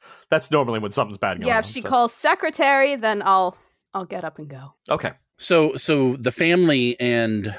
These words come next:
Speaker 3: the children are still down in the basement?
Speaker 1: Yeah, if, if that's where you, we left them, yes, if that's where you wanna be. Uh, the only people up here would be Banks, uh, Missus Banks, Emily, and the team. Catherine, you were trying to explain to Banks,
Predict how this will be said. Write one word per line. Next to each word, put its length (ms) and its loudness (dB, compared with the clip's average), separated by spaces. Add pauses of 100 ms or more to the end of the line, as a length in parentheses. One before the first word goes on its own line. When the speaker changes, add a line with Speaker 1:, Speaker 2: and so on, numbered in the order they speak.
Speaker 3:
the 100 -6
children 360 0
are 40 -2
still 200 -2
down 180 -2
in 80 -8
the 60 -12
basement? 420 -14 (160)
Speaker 1:
Yeah, 240 4
if, 260 0
if 160 0
that's 240 0
where 80 2
you, 160 2
we 380 -2
left 220 2
them, 160 -4
yes, 340 -12
if 100 -16
that's 220 -12
where 80 -12
you 80 -14
wanna 160 -14
be. 320 -16 (220)
Uh, 180 -6
the 140 0
only 180 2
people 240 0
up 100 -4
here 100 2
would 100 2
be 100 -8
Banks, 480 -4 (560)
uh, 360 -8
Missus 300 -10
Banks, 260 -6
Emily, 480 -8
and 320 -8
the 60 -14
team. 300 -14 (180)
Catherine, 300 0
you 100 2
were 60 6
trying 260 0
to 60 -2
explain 400 -2
to 80 -2
Banks, 500 -8